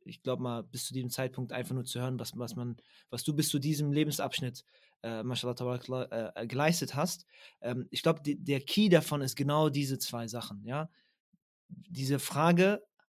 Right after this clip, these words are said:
wirklich wie ein Verrückter im Kopf, äh, drin zu haben, wo ist der Marktplatz? Und gar nicht dran zu denken, irgendwie, ähm, äh, dass man, dass man irgendwas vor sich hat, sondern einfach immer weiter durchzuziehen.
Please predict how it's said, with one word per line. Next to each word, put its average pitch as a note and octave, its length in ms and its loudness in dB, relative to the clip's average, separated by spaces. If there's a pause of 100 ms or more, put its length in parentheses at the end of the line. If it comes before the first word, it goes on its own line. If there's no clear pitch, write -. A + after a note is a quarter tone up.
(260)
wirklich C3 520 0
wie D#3+ 220 2
ein C#3 360 0
Verrückter C#3 840 -4
im B2+ 140 -8
Kopf, - 280 -2 (120)
äh, A#2+ 180 -6
drin D3+ 240 0
zu D3 140 -4
haben, C3 180 -2
wo D3 100 2
ist C#3+ 140 -2
der C3 80 0
Marktplatz? E3 600 -6 (260)
Und C3 140 -2
gar C#3+ 160 2
nicht C#3+ 160 -2
dran C3+ 160 0
zu C3 140 -4
denken, D3+ 340 0
irgendwie, B2+ 560 -4 (360)
ähm, A#2 440 -6 (440)
äh, D3+ 120 2
dass C3+ 180 0
man, C3 140 -4
dass A#2+ 160 -6
man B2+ 140 -4
irgendwas C3+ 320 -2
vor C3+ 180 -4
sich B2 220 -6
hat, D3 160 -6
sondern B2 280 -4
einfach B2+ 240 -6
immer C3+ 260 -2
weiter B2+ 240 -6
durchzuziehen. B2+ 640 -6